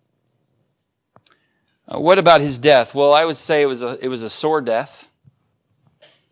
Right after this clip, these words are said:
Uh, look here in verse nineteen. "So he died of sore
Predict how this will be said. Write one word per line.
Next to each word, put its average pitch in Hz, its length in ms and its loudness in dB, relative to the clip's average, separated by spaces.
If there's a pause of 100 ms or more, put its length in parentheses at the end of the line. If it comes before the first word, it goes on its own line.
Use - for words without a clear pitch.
(560)
Uh, 131 60 -12
look 131 220 -8
here 143 180 -2
in 120 100 -4
verse 131 240 -4
nineteen. 139 540 -4
"So 147 260 -2
he 143 180 -6
died 175 680 2 (100)
of 135 420 2
sore 165 680 -2